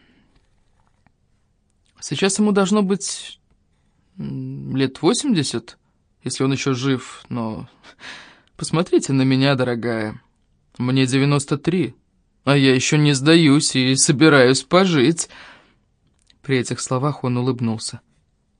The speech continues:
«Я настолько потрясена, что не могу ничего ответить». Мсье Бер тянется за тетрадью.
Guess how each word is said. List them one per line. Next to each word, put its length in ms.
«Я 140
настолько 400
потрясена, 540
что 280
не 140
могу 240
ничего 340
ответить». 540
Мсье 320
Бер 260
тянется 480
за 120
тетрадью. 560